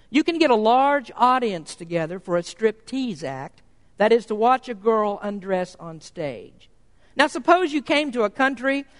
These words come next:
where you could fill a theater by simply bringing a covered plate onto the stage and then slowly lifting the cover so as to let everyone see, just before the lights went out,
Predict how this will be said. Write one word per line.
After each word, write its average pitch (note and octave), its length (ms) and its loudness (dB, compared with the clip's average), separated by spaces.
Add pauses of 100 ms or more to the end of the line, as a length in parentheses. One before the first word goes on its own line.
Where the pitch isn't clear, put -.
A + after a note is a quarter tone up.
(120)
where A3 140 4
you B3+ 160 2
could G3+ 240 0
fill E4 420 2
a B3+ 100 2
theater G#3 680 -2 (200)
by A#3 180 4
simply C#4+ 500 -2
bringing C4 420 -2
a F3+ 80 2
covered D#4+ 480 -2
plate G#3 400 0
onto F3+ 240 -6
the D#3+ 140 -14
stage A3+ 580 -2 (320)
and F#3+ 100 0
then A3 120 2
slowly D#4 800 0 (160)
lifting C#4+ 640 0
the C4+ 80 0
cover A#3+ 520 0 (200)
so B3 220 2
as A#3 160 2
to A3 120 -4
let A3 220 2
everyone G3 540 -2
see, D#3 340 -6
just C4+ 460 0
before C#4 300 0
the B3+ 100 0
lights A#3 400 0
went G#3+ 180 -6
out, D#3 300 -6